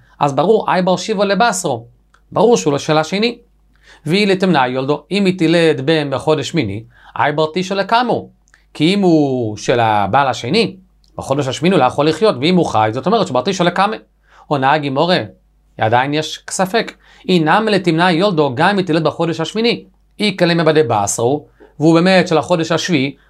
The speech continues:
מה אתה שואל, כבר עברו שמונה חודשים? היא לא התעברה מיד אחרי החתונה, דילמי אשתו אשתה חודש אחד, רק אחרי חודש אחד ויעבור, ואז הוא בכלל של השני. מוסיף רש"י, יכלו גם לתרץ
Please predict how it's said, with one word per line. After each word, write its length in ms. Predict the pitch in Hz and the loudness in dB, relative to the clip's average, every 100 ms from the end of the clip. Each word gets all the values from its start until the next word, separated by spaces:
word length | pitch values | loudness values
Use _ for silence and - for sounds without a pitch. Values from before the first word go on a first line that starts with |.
| - | -2
מה 100 | 135 | -2
אתה 160 | 151 139 | 0 -2
שואל, 220 | 135 143 | 0 0
כבר 120 | 127 | 0
עברו 200 | 113 151 | 0 -2
שמונה 220 | 120 135 | -2 -2
חודשים? 440 | 196 220 226 220 - - - | 0 0 0 -2 -4 -8 0
היא 60 | |
לא 60 | 185 | 0
התעברה 340 | 233 269 226 | 2 0 0
מיד 200 | 185 151 | 0 0
אחרי 200 | 143 156 | -2 -2
החתונה, 380 | 147 151 156 170 185 - _ - | -4 -2 -2 -2 -6 -16 _ -2
דילמי 280 | 240 214 180 | 0 2 2
אשתו 320 | 190 214 190 | 2 2 4
אשתה 240 | 185 180 170 | 2 2 0
חודש 480 | 143 131 139 135 | -2 -2 -2 -4
אחד, 280 | 98 104 120 143 _ _ _ - | -8 -6 -6 -8 _ _ _ -2
רק 160 | 190 | -2
אחרי 280 | - - 185 | -4 -4 -4
חודש 360 | 190 214 233 262 | 0 0 2 2
אחד 220 | 240 185 | 2 0
ויעבור, 540 | 151 196 254 226 190 - _ _ 120 | -2 0 0 0 -4 -6 _ _ -2
ואז 220 | 175 175 | 0 0
הוא 80 | 113 | -4
בכלל 280 | 110 - 139 | -4 -2 -2
של 100 | 160 | -2
השני. 400 | 156 185 185 - _ _ - 143 | -2 -2 -2 -8 _ _ -4 -2
מוסיף 340 | 139 180 180 | 2 2 2
רש"י, 400 | 175 202 190 185 - - | 2 2 -4 -8 -14 -6
יכלו 240 | 139 175 175 | 0 2 2
גם 120 | 170 | 2
לתרץ 600 | 156 160 202 180 180 | 0 0 0 0 -4